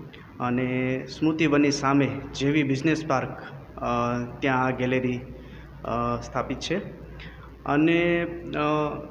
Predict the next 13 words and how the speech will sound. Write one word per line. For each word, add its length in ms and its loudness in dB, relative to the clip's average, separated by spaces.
ખાસ 160 0
કરીને 280 6
આજની 280 4
ઇવેન્ટની 320 4
હું 140 6
વાત 280 2
કરું 260 0
તો 100 6
હું 220 6
એક, 380 2
અ, 320 6
WhatsApp 360 4
ગ્રુપમાં 460 4